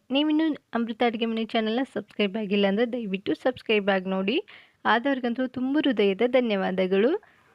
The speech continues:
ಇವಾಗ ಇದು ನೋಡ್ಬೋದು, ಲಾಂಗ್ ಕಾಸಿನ ಹಾರ ಎಷ್ಟು ಚೆನ್ನಾಗಿದೆ ಅಂತ ನೋಡ್ಬೋದು. ಇದನ್ನ ಮಾಡ್ಸಕ್ಕಂತೂ ತುಂಬ ಖರ್ಚಾಗ್ಬಿಡುತ್ತೆ. ಹಾಗಾಗಿ ನಾವು ಈ ಥರ ಬೆಳ್ಳಿಯ ಒಡೆಗಳನ್ನ ತೊಗೊಂಡ್ಬಿಟ್ಟು ಗೋಲ್ಡ್ ಪಾಲಿಶ್ ಮಾಡಿಬಿಟ್ರೆ ಗ್ಯಾರಂಟಿ ಕೂಡ ಕೊಡ್ತಾರೆ ನೋಡಿ.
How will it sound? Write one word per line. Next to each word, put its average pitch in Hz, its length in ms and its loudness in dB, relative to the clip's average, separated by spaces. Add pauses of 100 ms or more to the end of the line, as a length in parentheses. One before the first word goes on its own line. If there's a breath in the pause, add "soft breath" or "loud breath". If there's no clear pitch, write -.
(460 soft breath)
ಇವಾಗ 277 340 -2
ಇದು 277 220 0
ನೋಡ್ಬೋದು, 220 640 0
ಲಾಂಗ್ 214 440 0
ಕಾಸಿನ 214 460 -2
ಹಾರ 196 220 -2 (100)
ಎಷ್ಟು 202 260 -4
ಚೆನ್ನಾಗಿದೆ 226 600 -2
ಅಂತ 208 280 0
ನೋಡ್ಬೋದು. 202 560 0 (480 loud breath)
ಇದನ್ನ 220 260 0
ಮಾಡ್ಸಕ್ಕಂತೂ 233 640 0 (160)
ತುಂಬ 226 380 0
ಖರ್ಚಾಗ್ಬಿಡುತ್ತೆ. 208 800 -4
ಹಾಗಾಗಿ 262 560 0
ನಾವು 247 160 -2
ಈ 226 80 -2
ಥರ 220 200 -2
ಬೆಳ್ಳಿಯ 196 440 2
ಒಡೆಗಳನ್ನ 220 480 2
ತೊಗೊಂಡ್ಬಿಟ್ಟು 208 460 0
ಗೋಲ್ಡ್ 220 340 2
ಪಾಲಿಶ್ 202 420 0
ಮಾಡಿಬಿಟ್ರೆ 202 440 0
ಗ್ಯಾರಂಟಿ 196 500 0
ಕೂಡ 226 260 0
ಕೊಡ್ತಾರೆ 196 500 0
ನೋಡಿ. 196 300 2